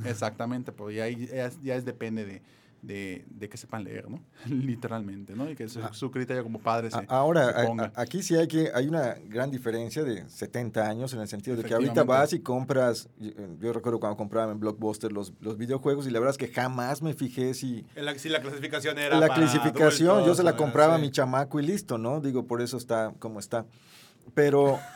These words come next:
Speaker 2: pero antigua-,
Speaker 3: <laughs>
Speaker 2: pero antiguamente, hace setenta años,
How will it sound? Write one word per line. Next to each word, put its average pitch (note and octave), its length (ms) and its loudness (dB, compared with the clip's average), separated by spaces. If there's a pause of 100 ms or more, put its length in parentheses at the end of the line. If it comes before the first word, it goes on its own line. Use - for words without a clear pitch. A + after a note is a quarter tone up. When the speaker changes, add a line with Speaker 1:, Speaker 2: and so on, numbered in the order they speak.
(180)
Speaker 2:
pero D#3 180 8
antigua-, F#3 640 6 (140)
Speaker 3:
<laughs> - 160 -12
Speaker 2:
pero D#3+ 180 8
antiguamente, F3+ 760 2
hace F3+ 140 -2
setenta C#3 520 -2
años, A#2+ 360 -6